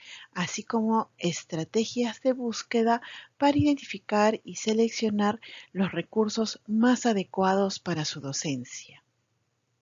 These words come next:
¿Sabías que los recursos educativos digitales tienen cualidades que no tienen los recursos educativos tradicionales? Entre sus ventajas,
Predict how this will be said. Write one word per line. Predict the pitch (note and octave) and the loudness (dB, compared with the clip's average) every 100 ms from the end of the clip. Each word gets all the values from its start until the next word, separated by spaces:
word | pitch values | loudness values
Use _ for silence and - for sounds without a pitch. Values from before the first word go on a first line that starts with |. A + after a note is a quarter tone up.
| _ _ _ _ _ | _ _ _ _ _
¿Sabías | - A#3+ A#3+ C#4+ D#4 - | -10 -8 -4 -2 -2 -4
que | - F3+ - _ - - - - | -6 -6 -6 _ -20 -16 -14 -4
los | G#3+ | -4
recursos | G3 G#3 B3+ - D#4 | -4 -6 -6 -6 -8
educativos | D4 A3 - - F#3+ G3 G3+ | -6 -8 -8 -8 -8 -8 -10
digitales | F3+ - - E3 D#3+ D#3+ F3+ _ - - _ - | -16 -18 -10 -8 -6 -8 -12 _ -20 -20 _ -6
tienen | B3+ C4+ C4 C4+ | 0 2 2 0
cualidades | - F3 C#3+ F3+ F#3+ F#3 G3 - | -2 -4 -4 -4 -4 -4 -8 -10
que | - D#3 | -10 -6
no | F3+ G#3+ B3+ C4+ _ | -2 2 2 0 _
tienen | - A3+ A#3 G#3 E3+ | -14 -6 -4 -4 -6
los | D#3+ D#3 | -10 -12
recursos | C#3+ _ G#3 G#3 G#3+ - | -18 _ -10 -10 -10 -10
educativos | F3+ - E3 E3 E3+ F3+ - | -12 -12 -16 -12 -10 -12 -8
tradicionales? | F#3 F3 D3 - C#3+ D3+ D#3 D3 F#3+ D4+ _ _ _ _ _ _ _ | -4 -4 -4 -6 -2 2 2 2 -2 -2 _ _ _ _ _ _ _
Entre | G#3 G3 F3 | 4 4 2
sus | F3 E3 - | -4 -4 -2
ventajas, | D3+ C#3 F#3+ E3+ - - - | -2 2 4 2 -2 -16 -20